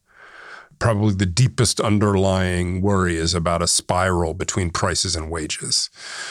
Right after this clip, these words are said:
Uh, wages, wage growth has slowed down a little bit, and they hope that it will slow down a bit more.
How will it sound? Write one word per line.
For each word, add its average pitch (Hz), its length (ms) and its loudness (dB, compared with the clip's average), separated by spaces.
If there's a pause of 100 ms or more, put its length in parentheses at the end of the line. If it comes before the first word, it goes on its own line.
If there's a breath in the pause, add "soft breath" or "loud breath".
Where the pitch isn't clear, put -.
(420 loud breath)
Uh, 104 220 2
wages, 123 840 2
wage 117 480 2
growth 110 540 4
has 107 200 2
slowed 107 540 2
down 107 440 4
a 147 60 4
little 170 260 4
bit, - 440 0 (680 loud breath)
and 101 1000 4 (1800)
they 110 220 4
hope 98 380 2
that 98 120 4
it 95 120 0
will 92 120 0
slow 98 280 0
down 85 260 2
a 78 40 0
bit 87 220 -2
more. 90 480 -2